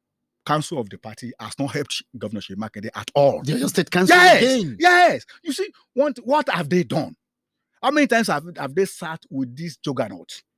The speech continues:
Speaker 1: to bring them together? What have they done? How many appeasement have they done?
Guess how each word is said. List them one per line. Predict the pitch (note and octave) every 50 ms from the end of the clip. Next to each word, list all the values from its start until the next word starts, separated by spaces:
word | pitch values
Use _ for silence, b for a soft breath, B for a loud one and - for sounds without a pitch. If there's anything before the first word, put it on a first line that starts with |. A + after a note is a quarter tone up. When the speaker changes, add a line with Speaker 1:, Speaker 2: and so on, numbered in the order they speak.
| _ _
Speaker 1:
to | - C#3
bring | A#2 F#2 D3+ - A#2+
them | B2 B2 A#2+
together? | - G#2+ - G2 F#2 F2 - _ _ _ _ _ _ _ _
What | - D4+ C#4
have | - F3 C#3 A#2+
they | F3 F#3
done? | E3 A#2+ D#3+ D3+ - - - _ _ _ _ b b b b b
How | G#3+ C#4
many | C#4 C4+ C4+ C4 C#4
appeasement | B3 F3+ - - G#3+ G3+ - G3+ G3+ F#3
have | D#3+ B2+ A2+
they | C#3 C#3+
done? | A#2+ B2 A#2 F2+